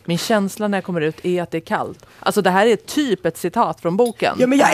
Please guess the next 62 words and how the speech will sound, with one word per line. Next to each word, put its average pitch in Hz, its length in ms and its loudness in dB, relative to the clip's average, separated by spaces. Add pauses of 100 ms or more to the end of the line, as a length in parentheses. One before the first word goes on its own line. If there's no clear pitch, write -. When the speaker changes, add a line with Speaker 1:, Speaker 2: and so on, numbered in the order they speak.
Speaker 2:
älskar 330 400 2
det. 196 160 4
Speaker 1:
Oj, 254 140 6
nej, 247 220 2
jag 220 140 0
klarar 214 180 0
Speaker 2:
Och 254 60 6
Speaker 1:
inte 285 100 4
Speaker 2:
jag - 60 4
Speaker 1:
av 302 40 4
det. 311 40 6
Speaker 2:
älskar 294 200 0
det. 240 60 4
Jag 262 120 2
tänkte 320 200 2
så 269 100 4
här 262 60 4
flera 269 220 4
gånger. 220 260 2
Jag 240 120 2
har 269 100 4
lyssnat 277 380 4
på 180 60 -2
den 170 140 -2
här 165 80 0
boken. 165 440 0 (160)
Och, - 280 -2
och, - 480 0
och, 185 140 2
och 190 100 2
jag 214 100 0
tycker 233 160 -2
faktiskt 202 220 -4
det 196 100 0
stör 226 340 2
mig 165 140 0
lite 165 180 0
att 151 80 -4
jag 165 80 2
inte 170 160 -2
läste 165 360 -4
den. 175 40 -4
Jag 175 80 -4
tror 185 60 -4
att - 40 -14
jag 247 80 -6
skulle - 180 -4
ha 220 80 -2
fått 180 60 -8
mera 208 220 0
behållning 170 440 -2
av 190 80 -10
den, 175 180 -8
ännu 240 280 2
mer, 160 200 -8
om 175 80 -6
jag 165 80 -6
skulle 180 220 -4
ha 190 160 0
läst 180 140 -8
Speaker 1:
Oj. 147 60 -10
Speaker 2:
den. 151 200 -4